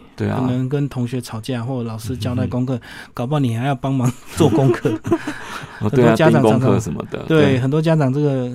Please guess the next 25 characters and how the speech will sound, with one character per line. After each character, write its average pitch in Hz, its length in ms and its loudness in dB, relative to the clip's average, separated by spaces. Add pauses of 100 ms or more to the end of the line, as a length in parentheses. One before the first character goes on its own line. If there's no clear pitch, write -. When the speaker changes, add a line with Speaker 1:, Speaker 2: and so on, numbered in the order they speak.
(100)
Speaker 2:
看 156 120 -4
到 151 80 -2
小 127 160 -2
朋 135 100 -2
友 139 60 2
写 131 140 -4
作 139 180 -2
业 135 60 0
写 123 140 -4
不 123 120 -2
完， 123 140 2
干 131 140 -2
脆 135 120 -2
自 139 140 -8
己 113 100 -4
来， 101 220 -12 (380)
Speaker 1:
<laughs> - 500 -4
Speaker 2:
帮 151 140 0
他 151 80 2
做 147 180 2
比 117 80 -4
较 120 140 -2
快。 113 340 -6
Speaker 1:
对 123 160 0
啊， 113 200 2